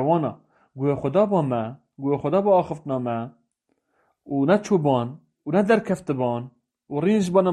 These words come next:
مال خوە، ما قتلوا مع من قتل. نەتهات نەکوشتنی دگەل وان تهات نەکوشتن.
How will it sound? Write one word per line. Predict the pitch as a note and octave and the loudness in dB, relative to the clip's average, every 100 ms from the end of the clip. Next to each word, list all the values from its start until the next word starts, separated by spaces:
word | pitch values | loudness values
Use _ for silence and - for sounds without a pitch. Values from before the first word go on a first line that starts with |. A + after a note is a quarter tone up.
| D#3+ | 2
مال | D3+ - | 0 -2
خوە، | C3 C3+ D3 - _ _ | -2 0 0 -4 _ _
ما | G#3 C#4 C4 | -6 -4 -4
قتلوا | A3+ F#3 D#3 | -2 0 2
مع | D3+ C#3 | 4 4
من | D3 C#3 C3+ | 2 -2 -4
قتل. | C3+ B2 A#2 _ _ _ - | -8 -10 -14 _ _ _ -10
نەتهات | C4 A#3+ A3 | -2 -2 0
نەکوشتنی | G#3 D#3+ - E3 F3 E3 | 0 0 -4 -8 -2 0
دگەل | D3 D#3 | 2 4
وان | D#3 D#3 | 2 0
تهات | C#3+ D3 D3 | -2 -2 -4
نەکوشتن. | C3 B2 - | -6 -10 -12